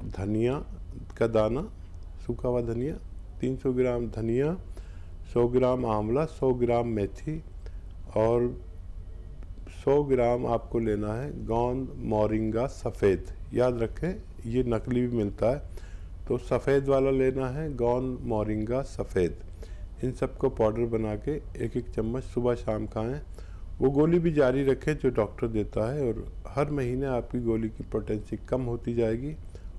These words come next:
और सात आठ महीने अगर आप लें ये नुस्खा, वो गोली भी लें, तो डॉक्टर आपकी गोली हमेशा कम करता जाएगा और सात आठ महीने में वो छूट भी सकती है।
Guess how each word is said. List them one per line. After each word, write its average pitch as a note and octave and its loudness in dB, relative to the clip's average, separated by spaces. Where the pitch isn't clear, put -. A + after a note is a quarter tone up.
और G#2 -2
सात A2+ 0
आठ B2+ 2
महीने B2 0
अगर A#2 2
आप G#2+ 0
लें G#2 6
ये G2+ -4
नुस्खा, F#2 -4
वो A2+ 0
गोली A2 0
भी B2+ -2
लें, B2+ 0
तो B2+ 6
डॉक्टर C3 2
आपकी D3+ 2
गोली C#3+ 2
हमेशा C#3 -2
कम C#3 0
करता A#2+ 0
जाएगा A2+ 0
और B2 0
सात - -4
आठ A#2+ -2
महीने A#2 0
में B2 -2
वो C#3 -4
छूट D3+ 0
भी C3 -2
सकती - -2
है। - 2